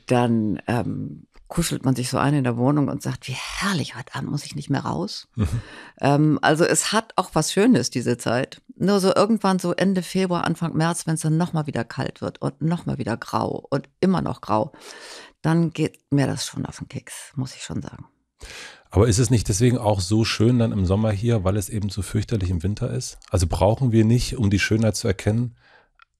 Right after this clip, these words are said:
Speaker 2: das genaue Gegenteil?
Speaker 1: Wie immer, wie immer genießen wir natürlich dann die ersten Sonnenstrahlen oder jetzt auch die warmen Temperaturen wie im Moment,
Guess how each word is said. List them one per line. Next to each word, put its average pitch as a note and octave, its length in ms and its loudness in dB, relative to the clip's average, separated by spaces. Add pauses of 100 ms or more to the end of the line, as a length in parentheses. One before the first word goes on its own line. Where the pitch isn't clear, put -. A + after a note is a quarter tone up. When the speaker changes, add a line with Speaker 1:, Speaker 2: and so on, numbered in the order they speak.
(280)
Speaker 2:
das - 160 2
genaue G2 260 4
Gegenteil? C3 520 2
Speaker 1:
Wie D#3+ 320 2
immer, C#3+ 460 4
wie D#3 140 2
immer F#3 220 2
genießen F#3 480 2
wir F#3 80 0
natürlich F3+ 500 0
dann F#3 260 2
die F3 160 0
ersten F3+ 360 2
Sonnenstrahlen D3 840 0
oder C#3 200 0
jetzt C3+ 260 -4
auch C3+ 100 -2
die C#3+ 160 -8
warmen B2+ 260 0
Temperaturen D3+ 720 -2
wie D3+ 100 0
im - 80 -4
Moment, C3+ 380 0